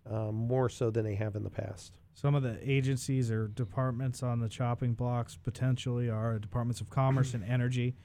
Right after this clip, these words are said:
Speaker 2: which would see major reductions in funding. Some of their programs either being eliminated or transferred.
Speaker 1: Well, yeah, some of those would be like the Office of Energy Efficiency, uh, in the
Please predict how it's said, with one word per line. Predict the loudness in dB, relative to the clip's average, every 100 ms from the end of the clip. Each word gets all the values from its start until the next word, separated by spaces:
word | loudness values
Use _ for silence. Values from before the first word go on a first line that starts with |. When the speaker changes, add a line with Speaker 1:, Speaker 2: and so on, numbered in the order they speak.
| -20 -20 _ _ -10
Speaker 2:
which | -6
would | -6
see | -4 -2 -2
major | 0 0 0
reductions | 0 0 -2 -2 -2 0
in | -2
funding. | 0 0 2 0 -4 -14 -20 -20 _ _ _ _
Some | -2 2
of | 4
their | 4 2
programs | 2 2 2 2 2 2
either | 0 0
being | 2 0
eliminated | 2 2 2 2 2 0
or | -2
transferred. | -4 -4 -4 4
Speaker 1:
Well, | 6
yeah, | 6 4 4 0 -6
some | 4 8
of | 10
those | 10 8 8
would | 6
be | 10 10
like | 10 8
the | 6
Office | 6 6 4 2
of | 4
Energy | 6 6 4 4
Efficiency, | 4 4 4 0 2 4 6 4 2
uh, | 2 4 2 0 2
in | 4
the | 4 0